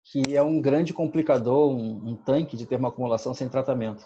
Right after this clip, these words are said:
entendeu? É, quem fala já viveu isso. Então, se não tratar, é um grande problema. O grande problema hoje do, do, do tratamento de águas, ele é muito básico, pessoal.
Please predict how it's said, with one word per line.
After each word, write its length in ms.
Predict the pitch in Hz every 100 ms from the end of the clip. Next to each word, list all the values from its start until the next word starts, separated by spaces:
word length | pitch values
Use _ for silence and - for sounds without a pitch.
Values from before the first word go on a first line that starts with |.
| _
entendeu? 380 | - 104 135 147 - _ _ _ _
É, 380 | 110 - 110 -
quem 180 | - 127
fala 280 | - 131 135
já 100 | 131
viveu 340 | 135 139 135
isso. 320 | 127 - - _ _ _ _ _ _ -
Então, 720 | 110 - 120 143 139 120 110 - _ _ -
se 300 | - - 170
não 120 | 202
tratar, 520 | 185 127 - 147 160
é 80 | 139
um 120 | 135
grande 220 | 143 151
problema. 320 | 151 139 147
O 60 | 139
grande 180 | 147 -
problema 340 | 170 165 156
hoje 180 | 151 156
do, 260 | 151 143 123
do, 200 | 131 117
do 140 | 123
tratamento 500 | - 139 135 131 131
de 120 | 113
águas, 320 | 120 151 151
ele 100 | 151
é 20 | 143
muito 200 | 147 185
básico, 340 | 139 135 135
pessoal. 500 | 113 - 107 104